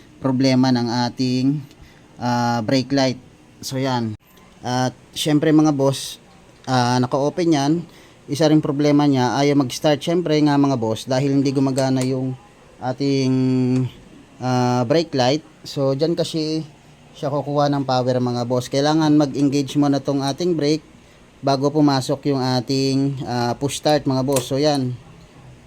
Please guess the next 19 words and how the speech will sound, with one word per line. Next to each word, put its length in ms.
naka-engage 720
yan, 400
ayaw 320
mag-push 960
start. 240
So 240
ganun 320
din 160
yan 80
sa 80
kabila 320
mga 240
boss. 400
Kaya 320
hindi 240
rin 160
gagana 400
yung 160
ating, 640